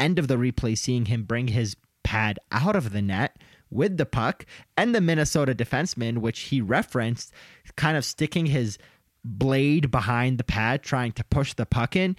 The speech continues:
you clearly see the pad come up and you clearly see the puck sitting there. And I even laughed about it when it happened during the review, because that replay, uh, appears on the Jumbotron. You clearly see him pull his pad in about eighteen inches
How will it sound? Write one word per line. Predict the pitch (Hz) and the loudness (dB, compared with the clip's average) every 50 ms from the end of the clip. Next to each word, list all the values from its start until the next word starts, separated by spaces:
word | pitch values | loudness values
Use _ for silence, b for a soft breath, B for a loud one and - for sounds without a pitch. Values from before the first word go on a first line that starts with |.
| B B B | B B B
you | 131 143 135 | 0 0 0
clearly | - - - 143 156 160 165 156 165 | -2 -2 -2 0 2 2 2 0 0
see | 160 - - 165 | -2 0 -2 -2
the | 139 127 - | -2 -2 -2
pad | - - 123 123 123 120 | -2 0 0 0 -2 -2
come | - - 127 120 | -2 -2 0 0
up | 117 120 - | 0 -2 -2
and | 117 107 104 | -4 -4 -4
you | 104 101 | -4 -6
clearly | - - - 127 127 120 117 117 | -6 -6 -4 -2 -2 -2 -2 -4
see | - - 117 | -4 -4 -6
the | 101 101 | -4 -4
puck | - 107 - - - | -4 -4 -4 -4 -8
sitting | - 104 95 95 95 | -8 -8 -8 -8 -8
there. | 82 90 85 87 - B B B B B | -8 -8 -8 -10 -12 B B B B B
And | - 123 135 | -4 -2 0
I | 139 147 | 2 2
even | 151 139 147 139 | 2 0 0 0
laughed | 131 127 127 127 127 - - | 0 0 0 0 -2 -2 -2
about | 110 113 107 107 107 | -2 0 0 0 0
it | 85 101 | 0 0
when | 110 110 | 0 0
it | 101 85 | 0 0
happened | 107 120 117 113 - 110 104 98 | 0 0 0 0 0 -2 -2 0
during | - 110 110 110 98 | 0 0 0 0 0
the | 101 | -2
review, | 92 98 92 95 110 120 113 107 95 | -2 -2 -2 -2 0 0 0 0 0
because | 80 101 - - 110 101 98 98 95 - B B B B B B | -2 -4 -4 -2 -2 -2 -2 -2 -4 -6 B B B B B B
that | 127 123 90 | -2 0 0
replay, | 113 127 151 147 - - 151 147 135 120 - - | 0 0 0 0 0 -2 -2 -2 -2 -4 -6 -6
uh, | 127 123 117 - | -6 -6 -4 -4
appears | 120 117 - - 131 135 143 151 | -4 -2 -2 0 0 0 0 0
on | 165 160 165 | 0 0 0
the | 160 127 | 0 0
Jumbotron. | - 131 120 107 101 98 - - - 95 92 98 131 - _ _ _ - _ _ _ _ _ _ _ _ _ _ - | 0 0 0 0 -2 -2 -4 -4 -4 -2 -2 -2 -4 -6 _ _ _ -20 _ _ _ _ _ _ _ _ _ _ -4
You | 127 131 131 127 | 0 0 0 0
clearly | - - - 156 170 185 190 190 175 | -2 -2 0 0 2 2 2 2 0
see | - - 170 160 | 0 2 2 2
him | 147 139 110 104 | 2 0 0 0
pull | - - 147 151 151 | 0 0 2 2 2
his | 151 139 127 - | 0 0 -2 -2
pad | - - 131 127 127 127 | -4 -2 -2 0 0 0
in | 120 110 | -2 -2
about | 101 95 104 98 - _ - | -2 -2 -4 -4 -4 _ -2
eighteen | 151 180 - - - 196 180 156 | -2 -2 -2 -2 -2 -2 0 0
inches | 147 131 - - - 90 117 139 - | 0 0 -2 -2 -2 -2 -2 -2 -4